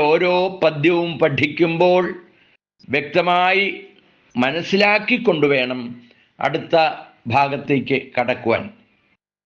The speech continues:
അതുകൊണ്ട് നിങ്ങൾ, ഞാൻ എപ്പോഴും പറയും, ശ്രദ്ധിക്കുക. ഇവിടെ പറഞ്ഞു തരുന്ന കാര്യങ്ങളൊക്കെ ശ്രദ്ധിച്ച് മനസ്സിലാക്കി,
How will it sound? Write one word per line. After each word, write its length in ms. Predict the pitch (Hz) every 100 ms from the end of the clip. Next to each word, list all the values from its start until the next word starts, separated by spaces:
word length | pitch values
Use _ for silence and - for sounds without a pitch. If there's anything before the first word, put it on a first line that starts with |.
| _ -
അതുകൊണ്ട് 420 | 123 143 147 175 185 - - _ _ _ _ _ -
നിങ്ങൾ, 300 | 127 160 185 180 180 - 135
ഞാൻ 160 | 151
എപ്പോഴും 320 | 170 151 202 202
പറയും, 280 | 170 156 139
ശ്രദ്ധിക്കുക. 680 | - 147 147 156 - 147 117 - - _ _ _ _
ഇവിടെ 180 | - 156
പറഞ്ഞു 420 | 165 156 147 165 175 - -
തരുന്ന 320 | 151 156 165
കാര്യങ്ങളൊക്കെ 880 | 160 156 156 165 170 147 - 196 147 135 165 - - _ _ _ _ _
ശ്രദ്ധിച്ച് 760 | - 143 143 135 175 170 190 185 226 - - _ _ _ _ _ _ -
മനസ്സിലാക്കി, 880 | - 135 147 143 165 175 170 - -